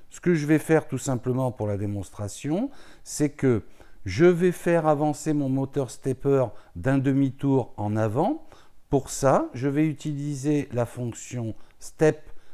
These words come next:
Cette fonction, donc, elle appartient à la librairie Adafruit Motor Shield qu'on a vue tout à l'heure. Donc, je vais la faire avancer de mille, euh, pas, c'est-à-dire je vais mettre même mille vingt-quatre.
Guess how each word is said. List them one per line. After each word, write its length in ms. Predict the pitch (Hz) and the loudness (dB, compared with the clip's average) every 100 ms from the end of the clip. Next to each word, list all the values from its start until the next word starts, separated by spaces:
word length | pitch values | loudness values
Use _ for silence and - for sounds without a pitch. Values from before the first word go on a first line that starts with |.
| - | -12
Cette 200 | - 104 | -8 -6
fonction, 400 | 117 113 - 127 | -6 -6 -4 -2
donc, 240 | 113 104 - | -2 -4 -6
elle 160 | 104 | -2
appartient 480 | 120 123 120 - - | 0 0 -4 -6 -6
à 240 | 123 - 107 | -4 -4 -4
la 100 | 101 | -4
librairie 560 | 101 104 101 107 107 - | -4 -4 -4 -4 -6 -8
Adafruit 580 | 101 101 98 - 117 104 | -6 -4 -6 -6 -8 -6
Motor 300 | 98 - 98 | -10 -10 -12
Shield 260 | - 117 110 | -10 -10 -10
qu'on 180 | 87 90 | -10 -8
a 80 | |
vue 160 | 87 87 | -8 -10
tout 140 | - - | -14 -12
à 80 | 85 | -6
l'heure. 340 | 107 151 277 - - - - - | -2 0 0 -4 -14 -16 -18 -8
Donc, 300 | 98 131 120 95 | 0 2 2 -2
je 120 | 113 | 0
vais 140 | 147 | 2
la 100 | 151 | 2
faire 200 | 147 151 | 2 2
avancer 680 | 135 131 131 - 135 127 - | 2 0 -2 -4 0 0 -2
de 400 | 90 90 110 - | -6 -2 0 -2
mille, 540 | 101 110 143 156 123 92 - - - | -2 2 4 4 2 -2 -8 -20 -8
euh, 100 | 98 | -6
pas, 300 | 92 - 170 | -4 2 2
c'est-à-dire 420 | - - 104 101 98 | 2 -2 -4 -4 -4
je 80 | |
vais 80 | 104 | -4
mettre 140 | 113 107 | -4 -2
même 200 | 110 104 | -2 -2
mille 220 | 117 98 | -2 -2
vingt-quatre. 720 | 98 92 - 139 - - | -2 -4 -2 -2 -2 -8